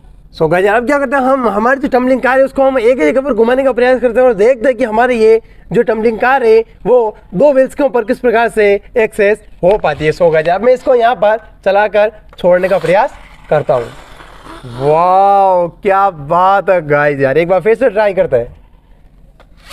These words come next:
वाओ, क्या बात है guys यार, देख सकते हैं दो पहिए के ऊपर हमारा ये जो टम्बलिंग car है वो भी कमाल के तरीके से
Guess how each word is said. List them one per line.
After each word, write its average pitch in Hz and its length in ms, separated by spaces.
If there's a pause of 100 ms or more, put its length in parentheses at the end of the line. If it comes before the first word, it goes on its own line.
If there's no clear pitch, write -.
(2250)
वाओ, 160 540 (100)
क्या 180 260
बात 165 420
है 180 60
guys 165 220
यार, 165 140
देख 175 260
सकते 196 220
हैं 190 200
दो 220 160
पहिए 220 280
के 220 80
ऊपर 220 240
हमारा 190 360
ये 254 140
जो 247 60
टम्बलिंग 226 340
car 208 180
है 214 60
वो 214 80
भी 220 100
कमाल 185 440
के 233 100
तरीके 214 260
से 202 260